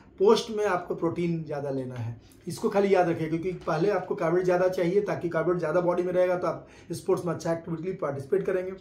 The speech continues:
Sports से participate करने में पसीना ज़्यादा निकल रहा है तो liquid fluid ज़्यादा लेना है। Post में अब sale बहुत सारा टूट चुका है तो उसको बनाने के लिए protein ज़्यादा लेना, बस इतना याद रखिएगा। टेस्ट and measure in sports,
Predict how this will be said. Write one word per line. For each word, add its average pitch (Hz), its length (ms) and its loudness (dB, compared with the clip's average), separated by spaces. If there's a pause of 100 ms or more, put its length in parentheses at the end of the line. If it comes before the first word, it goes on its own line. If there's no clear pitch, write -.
(380)
Sports 220 320 2
से 208 40 0
participate 190 440 0
करने 190 200 0
में 190 180 -4
पसीना 180 340 -2
ज़्यादा 190 240 0
निकल 185 200 0
रहा 190 160 0
है 190 180 -6 (240)
तो 156 60 -8
liquid 165 360 0
fluid 185 260 0
ज़्यादा 160 260 2
लेना 190 240 4
है। 190 320 -4 (480)
Post 247 320 8
में 233 160 0
अब 202 260 0
sale 247 300 8
बहुत 226 200 4
सारा 226 140 2
टूट 233 240 -2
चुका 202 240 -2
है 190 140 2
तो - 60 -6
उसको - 160 -4
बनाने 165 340 -2
के 214 80 -8
लिए 233 80 0
protein 165 300 -4
ज़्यादा 135 240 -2
लेना, 165 200 -4
बस 185 180 -4
इतना 156 200 -8
याद 131 220 -4
रखिएगा। 120 360 -12 (4000)
टेस्ट 247 280 10
and 233 120 6
measure 220 240 8
in - 100 -4
sports, 180 280 2